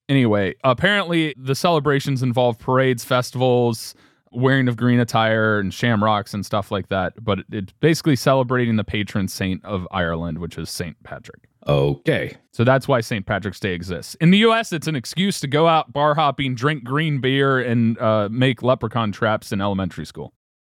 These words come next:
Speaker 2: Oh, what?
Speaker 1: D-, did you not do that?
Speaker 2: No, no.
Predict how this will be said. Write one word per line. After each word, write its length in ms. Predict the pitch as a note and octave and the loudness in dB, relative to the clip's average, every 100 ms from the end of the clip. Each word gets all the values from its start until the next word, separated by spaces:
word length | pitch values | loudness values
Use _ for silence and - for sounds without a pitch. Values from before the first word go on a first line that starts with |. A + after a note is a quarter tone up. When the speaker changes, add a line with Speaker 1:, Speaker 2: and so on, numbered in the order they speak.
| - | -2
Speaker 2:
Oh, 520 | D2 C2+ C2 B1+ B1+ _ _ _ - | 0 2 0 -2 -4 _ _ _ -12
what? 520 | C2 C2 D2 - - _ _ _ _ _ | -8 -2 0 0 -4 _ _ _ _ _
Speaker 1:
D-, 80 | - | -12
did 240 | - G2+ | -6 -4
you 60 | F#2 | 0
not 200 | G2 G2 | 0 0
do 100 | F#2 | -2
that? 280 | F2 G#2 - | -2 -2 -2
Speaker 2:
No, 220 | F2+ D#2+ | 0 2
no. 260 | D#2 D#2+ C2+ | 2 2 0